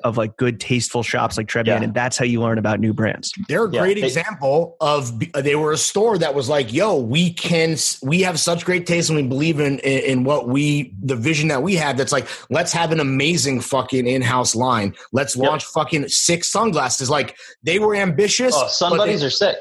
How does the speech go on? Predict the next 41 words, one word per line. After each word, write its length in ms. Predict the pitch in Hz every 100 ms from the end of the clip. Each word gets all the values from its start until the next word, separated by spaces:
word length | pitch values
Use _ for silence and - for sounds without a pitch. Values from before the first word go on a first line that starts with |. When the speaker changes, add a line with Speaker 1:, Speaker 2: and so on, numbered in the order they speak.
| -
Speaker 2:
Yeah. 100 | 160 165
Speaker 3:
Yeah. 180 | 151 107 127
Th-, 240 | 156 151
so 220 | 120 170 160
it, 180 | 160
that's 200 | 180 202
like, 200 | 208 180
and 100 | 160
that's 140 | 185 180
the 120 | 180
other 160 | 170 165
side 200 | 208 185
where 160 | 147
it's 80 | 131
like, 180 | 147 120 - -
you 80 | 170
know, 120 | 139
it's 200 | 135 139
not 120 | 196
that 140 | 180
retailers 400 | 143 170 170 151
shouldn't 260 | 135 170 151
be 160 | 147 139
ambitious, 420 | 123 160 143 113
but 80 | 131
it's 100 | 135
like 100 | 120
you're 80 |
saying, 220 | 120 143 123
Chris, 180 | 117
you 60 | 117
gotta 120 | 123
be 140 | 110 113
honest, 400 | 120 117 110 -
you 60 |
gotta 100 | 120
be 160 | 110 107
true 160 | -
to 80 | 113
yourself. 340 | 113 - 139 135
And 140 | 110